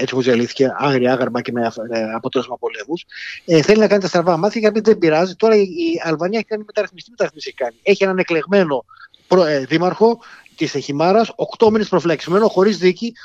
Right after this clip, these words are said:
του αρνείται την, ε, το δικαίωμα να ορκιστεί, να πάει στο Συνέδριο να ορκιστεί. Και η μεθόδευση ποια είναι; Να πάει,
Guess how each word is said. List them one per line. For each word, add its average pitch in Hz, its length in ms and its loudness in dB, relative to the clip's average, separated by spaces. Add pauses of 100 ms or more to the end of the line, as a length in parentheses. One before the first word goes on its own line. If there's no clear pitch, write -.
(160)
του 180 160 4
αρνείται 180 580 0 (220)
την, 160 240 -6
ε, 143 360 -2
το 160 100 -6
δικαίωμα 170 520 0
να 160 200 -2
ορκιστεί, 151 520 -4
να 160 140 -4
πάει 196 200 0
στο 180 140 -6
Συνέδριο 180 380 -14
να 170 60 -4
ορκιστεί. 151 480 -4 (340)
Και - 120 -6
η - 40 0
μεθόδευση 208 480 -4
ποια 208 200 4
είναι; 120 260 0 (300)
Να 147 200 -6
πάει, 196 520 2